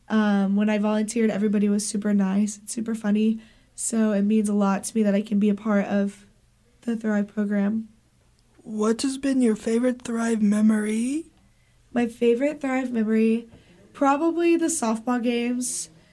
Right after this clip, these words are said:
Speaker 1: Um, I'm pretty competitive, so I love going out and playing sports and get, getting to be with the students. The practices were super fun. Everybody was always super involved and excited to play. Um,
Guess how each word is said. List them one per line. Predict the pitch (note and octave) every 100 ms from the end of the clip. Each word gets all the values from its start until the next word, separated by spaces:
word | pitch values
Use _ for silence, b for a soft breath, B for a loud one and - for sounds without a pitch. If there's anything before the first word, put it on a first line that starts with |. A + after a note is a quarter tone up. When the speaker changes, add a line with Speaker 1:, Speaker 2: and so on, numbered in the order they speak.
| b b -
Speaker 1:
Um, | A3+ A3+ A3 G#3
I'm | - A3+
pretty | C4+ D4
competitive, | D4 - B3 A#3+ A#3 A3 A3 - b b b -
so | - - A#3+ A3+ A3+
I | - A3
love | A3 G#3+ G#3+ A3 G#3+
going | - A3+ A3+ G#3+
out | G#3 G3+
and | G#3 G#3 G3+ G3+ -
playing | A#3 G#3+ G#3
sports | - - G#3 G#3 G#3 -
and | G3
get, | G#3 - _ -
getting | G#3 G#3+
to | G#3
be | A3 G#3+
with | G#3+
the | A3
students. | - G3+ G3+ G#3 G3+ - b b _
The | B3+
practices | A#3 B3 B3+ C4 C4+ A3+
were | B3
super | A#3+ A#3 B3+
fun. | B3 G#3+ G#3+ A3+ -
Everybody | G3+ G#3+ G#3+ G#3+ A3
was | G#3+ G#3
always | G#3 G#3+ G#3+
super | - A3 G#3+
involved | G#3 G3 F#3+ G3 G3+ G3+
and | - F#3+ F#3+
excited | F#3+ F#3+ G3 F#3 G3
to | G3
play. | - F#3 F#3 F#3+ b b b b _ _ -
Um, | G3+ G3 F#3+ F#3+